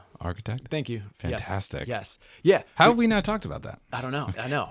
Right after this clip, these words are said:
Speaker 1: <laughs>
Speaker 2: Yeah.
Speaker 1: I digress.
Speaker 2: Yeah, w-, yeah, we'll start. We'll start a new one.
Speaker 1: Yeah.
Speaker 2: But he, but they have all that they've told me that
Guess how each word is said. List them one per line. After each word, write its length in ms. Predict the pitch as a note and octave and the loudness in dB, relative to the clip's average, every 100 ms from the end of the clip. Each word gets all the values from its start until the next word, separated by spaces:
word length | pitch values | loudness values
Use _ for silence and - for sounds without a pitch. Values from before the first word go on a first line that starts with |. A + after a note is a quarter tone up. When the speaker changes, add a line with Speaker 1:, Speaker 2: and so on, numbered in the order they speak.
| - | -10
Speaker 1:
<laughs> 120 | - | -8
Speaker 2:
Yeah. 160 | A#2+ - | -6 -6
Speaker 1:
I 40 | |
digress. 560 | - - - A2 A2+ - - | -10 -10 -10 -10 -10 -10 -12
Speaker 2:
Yeah, 40 | |
w-, 160 | G#2+ A2 | -10 -8
yeah, 40 | |
we'll 160 | G2+ G#2+ | -6 -6
start. 300 | - A2 - | -2 -2 -2
We'll 80 | A#2+ | -4
start 160 | B2+ | -4
a 40 | A2+ | -2
new 140 | A2 | -4
one. 140 | G2 G#2 | -4 0
Speaker 1:
Yeah. 140 | G2 - - - - | 0 -2 -14 -20 -6
Speaker 2:
But 140 | C#3+ C3 | -4 -2
he, 840 | A#2 A#2 C3+ C#3 C3+ C3+ C3+ C3 | -4 -4 -2 0 0 -2 -2 -2
but 160 | A#2+ C3 | -4 0
they 120 | C3+ | 0
have 120 | B2 - - | 0 -6 -10
all 160 | - C#3 | 0 2
that 140 | C3 A2+ | 2 -2
they've 160 | B2 | -4
told 220 | - D3+ | 0 0
me 160 | D3+ A#2 | 2 -2
that 240 | A2 G#2+ | -2 -6